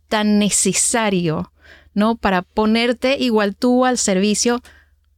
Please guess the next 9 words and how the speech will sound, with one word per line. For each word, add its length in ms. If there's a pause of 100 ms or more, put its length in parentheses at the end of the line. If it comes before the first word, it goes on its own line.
cubriendo 680
esa 380
área 420 (140)
que 120
nos 120
hacía 340
falta 460
a 120
muchísimas, 880